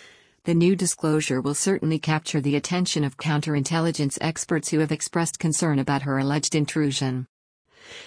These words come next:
But during the hearing, Assistant U S Attorney Rolando Garcia said there is no allegation that she is involved in any espionage. Garcia also claimed that Zhang lies to everyone she encounters,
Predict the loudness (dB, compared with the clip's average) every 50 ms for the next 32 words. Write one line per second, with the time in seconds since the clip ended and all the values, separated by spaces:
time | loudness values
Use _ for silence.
0 | -20 -20 -20 _ _ _ _ 0 0 2 2 2 2 4 2 2 0 0 0 0
1 | 2 2 2 0 0 -2 -4 -6 -12 _ _ -2 -2 0 2 0 0 0 0 0
2 | 0 2 2 2 2 4 2 2 0 -2 -2 0 0 2 2 2 2 2 2 2
3 | 2 2 2 2 2 2 0 0 0 0 0 0 0 -2 0 2 2 2 2 2
4 | 0 0 -2 0 0 0 0 0 2 2 2 2 2 2 2 0 0 2 0 0
5 | 0 0 0 0 0 0 0 0 0 0 -2 -2 -2 0 0 0 0 0 0 2
6 | 2 2 0 0 0 0 -2 0 0 0 2 2 2 0 0 -2 -2 -2 0 0
7 | 0 0 0 -2 -2 -4 -6 -8 -12 _ _ _ _ _ _ _ 0 2 2 2
8 | 2 2 2 4 4 2 0 0 0 0 0 0 0 0 -2 0 0 0 2 2
9 | 2 2 0 -2 -2 -2 0 0 2 2 2 2 2 2 2 0 0 -2 -4 -2
10 | -2 0 2 2 2 2 2 0 0 2 2 2 2 2 0 0 0 0 0 0
11 | 0 -2 -2 -2 -4 -6 -8